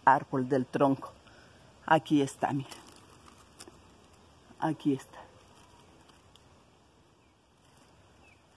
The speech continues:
Pues los dejamos y una vez más les repito, suscríbanse, compartan y den like a Momentos con Viviana. Vean allí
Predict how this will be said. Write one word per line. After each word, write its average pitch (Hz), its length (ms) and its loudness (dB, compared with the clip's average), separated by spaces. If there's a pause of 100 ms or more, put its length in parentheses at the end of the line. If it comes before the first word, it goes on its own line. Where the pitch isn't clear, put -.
(680)
Pues 180 280 4
los 175 240 4
dejamos 233 720 4 (600)
y 269 320 4 (240)
una 208 240 4
vez 185 200 2
más 208 240 2
les 190 200 2
repito, 214 440 2
suscríbanse, 214 960 0
compartan 208 800 6
y 175 140 8
den 180 280 4
like 226 300 6 (320)
a 190 140 10
Momentos 185 500 6
con 180 220 4
Viviana. 156 520 4 (640)
Vean 220 380 6
allí 214 440 4